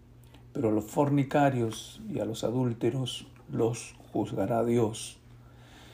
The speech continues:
Sean vuestras costumbres sin avaricia,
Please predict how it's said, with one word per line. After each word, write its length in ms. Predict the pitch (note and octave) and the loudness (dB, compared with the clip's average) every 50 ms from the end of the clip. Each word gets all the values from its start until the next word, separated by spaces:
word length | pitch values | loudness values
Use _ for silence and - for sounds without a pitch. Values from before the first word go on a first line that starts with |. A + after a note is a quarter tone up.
| - - - - - - - | -20 -20 -20 -20 -20 -14 -4
Sean 420 | - - - D3+ C#3+ C#3+ C#3+ C#3+ | -2 4 6 6 6 8 8 8
vuestras 400 | C#3+ C#3 C3 - - C#3 B2+ - | 8 8 8 6 4 2 2 2
costumbres 1000 | - C#3+ C3+ - - - D#3 D3 C#3+ C#3+ C#3+ C#3 C#3+ C#3+ C#3 C#3 - - - - - - - - | 0 -4 -4 -4 0 2 4 4 4 6 6 6 6 6 6 4 -2 -4 -6 -18 -20 -20 -20 -12
sin 500 | - - - - - - F3+ E3 E3 D#3+ | -6 -2 0 0 2 2 4 4 4 6
avaricia, 760 | D#3 D3+ C#3+ C#3 C#3 C3+ C#3+ C3+ B2+ - - - - A2 - | 6 6 6 6 8 8 6 6 6 2 -2 -2 -2 -2 -4